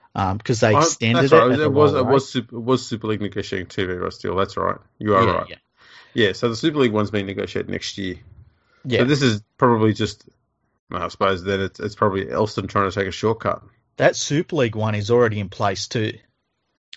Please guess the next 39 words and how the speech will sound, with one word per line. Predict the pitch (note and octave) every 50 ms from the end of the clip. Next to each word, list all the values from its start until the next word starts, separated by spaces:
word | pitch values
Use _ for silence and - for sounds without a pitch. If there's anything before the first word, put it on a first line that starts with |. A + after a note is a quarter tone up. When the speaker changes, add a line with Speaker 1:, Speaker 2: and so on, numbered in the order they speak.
| _ _ - - - - _ _ - -
Speaker 2:
Yeah, | A#2+ A#2+ C3 B2 A#2 A2 G#2 G2+ G2 G2
I | -
think | - C#3+ C#3+ C#3 _ _ _ -
there | A2+ A#2
was, | A2+ G#2 G#2+ G#2 G2 F#2+ F#2 F2 - _ _ _ _ _ _ -
there's | A#2 G#2+ G2+
an | G#2 A2
option | A2 A2 A2 - - A2+ G#2 -
to | - - G#2+ G2 F#2+ F#2+ G2 G2 F#2+ G2 -
renegotiate | A2+ A2 A2+ G#2+ G2 F#2+ G2 G#2 G2 G2 - - - G#2 F#2+ F#2+
it | F#2 -
next | - F#2 F2+ - - -
year, | G#2 G2 F#2+ F#2
which | G2 F#2+ - - - - - - _ _ _ _ _ _ _ _ _ _ _ -
they | G2 G2+
probably | - - - A2+ A2 A#2
should | G#2+ - A2 G#2+
avoid | G2 F2+ F#2+ G2+ G2 G2 F2+ -
doing | G#2 G2 G2 F#2+ F2+
'cause | F#2+ F#2
there's | F#2 F2+
a | -
fair | G#2+ G#2
chance | G2+ - G2+ F#2 -
that'll | - F#2+ F#2+
go | F#2 G2+ F#2+ F2+
backwards. | - - F2 - - G2+ G2 - - - - - _ _ _ _ _ _
Speaker 1:
Yeah, | - - D3+ C3+ A2+ A2
probably, | - - - C3+ A#2 G#2+ G#2 F#2 - F#2+ G#2+ - G2+
eh? | G2 G2 F#2 F2+ F2 - _ _ _ _ _ _ - -
Speaker 2:
Yeah. | F2 E2 D2 - - _ _ _ _ _ _ _ _ _ _ -
Speaker 1:
You | B2 A2+ G#2
know, | G2+ G#2 - -
I, | B2 B2+ B2 - _ _ _ _ _ -
and | - C3 A#2+ A#2 A2+ -
th-, | - - _ -
the | - B2
other | B2 B2+ B2+ C3+ C3+
thing | A2 - B2+ G#2+ G2+ G2+